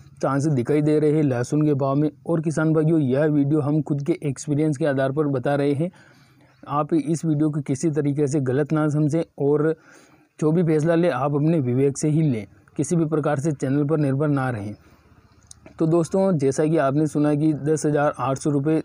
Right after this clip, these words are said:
देसी लहसुन का भाव पहुंच चुका है। तो दोस्तों, वैसे तो हर साल जुलाई अगस्त महीने तक लहसुन के भाव में अच्छी खासी तेज़ी देखने को मिल जाती है, क्योंकि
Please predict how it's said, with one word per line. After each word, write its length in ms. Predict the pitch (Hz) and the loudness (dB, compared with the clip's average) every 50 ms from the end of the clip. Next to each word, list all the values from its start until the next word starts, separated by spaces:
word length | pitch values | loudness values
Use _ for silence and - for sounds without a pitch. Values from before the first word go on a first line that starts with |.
| - 143 | -2 -2
देसी 240 | 135 135 127 - 170 | -2 -2 0 0 0
लहसुन 360 | 165 156 151 135 156 151 147 | 2 2 0 0 0 0 0
का 80 | 151 | 0
भाव 220 | 143 139 147 151 151 | 0 0 0 -2 -2
पहुंच 320 | 143 - 143 123 160 156 139 | -2 -4 -2 0 0 0 0
चुका 300 | - 151 135 131 151 143 | -2 -4 2 4 4 4
है। 160 | 143 143 160 - - _ - - - - - _ _ | 4 2 0 -2 -6 _ -20 -20 -20 -20 -20 _ _
तो 160 | 180 180 185 | 2 2 4
दोस्तों, 500 | 175 180 165 139 - 196 196 196 196 185 - - _ - | 4 4 2 2 0 0 2 2 2 0 -2 -6 _ -8
वैसे 360 | 151 120 139 143 147 - 180 175 | -4 0 0 0 2 2 0 0
तो 200 | 165 190 190 185 175 - _ | 2 4 2 2 2 -2 _
हर 220 | - - 147 165 160 | -6 -2 -2 -2 -2
साल 280 | - - 165 165 165 151 | 0 -2 0 2 0 0
जुलाई 360 | 127 - 131 135 139 160 156 | 0 0 0 2 2 2 2
अगस्त 320 | 139 131 147 156 - - 160 | 2 2 0 -2 -2 0 0
महीने 280 | 143 139 139 143 151 | 2 2 2 2 2
तक 200 | 147 139 165 151 135 | 2 2 2 2 2
लहसुन 360 | 127 127 123 120 - 160 156 | 2 0 -2 -2 0 0 2
के 100 | 156 160 | 2 2
भाव 200 | 147 147 143 143 | 2 2 2 2
में 120 | 151 151 | 0 0
अच्छी 260 | - 139 139 - - | -2 -4 -4 -2 -2
खासी 260 | 147 147 143 143 151 160 | 0 0 0 0 -2 -2
तेज़ी 300 | 135 139 131 131 147 143 | -2 -2 0 0 2 2
देखने 320 | 135 135 127 131 135 139 | 2 2 2 2 0 0
को 100 | 143 151 | 0 0
मिल 220 | 143 127 131 139 147 | 0 2 2 2 2
जाती 260 | 147 139 135 131 151 | 0 0 0 0 0
है, 80 | 147 139 | -2 0
क्योंकि 320 | 131 156 156 143 175 165 | 0 -2 0 0 0 -2